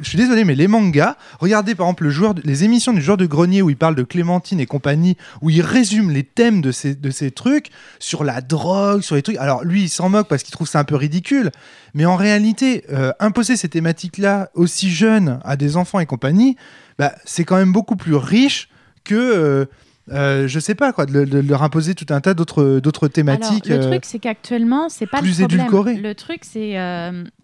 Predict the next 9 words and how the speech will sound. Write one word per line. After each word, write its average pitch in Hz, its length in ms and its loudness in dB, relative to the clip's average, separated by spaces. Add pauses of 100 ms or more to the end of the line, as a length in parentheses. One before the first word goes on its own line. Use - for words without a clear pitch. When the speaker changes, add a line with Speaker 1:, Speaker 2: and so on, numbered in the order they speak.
Speaker 2:
actuellement, 214 760 -6 (200)
on 233 180 -2
a 302 100 -4
ces 233 140 -14
dessins 208 260 -8
animés-là 202 340 -4
pour - 140 -10
les 175 120 -6
jeunes. 160 240 -8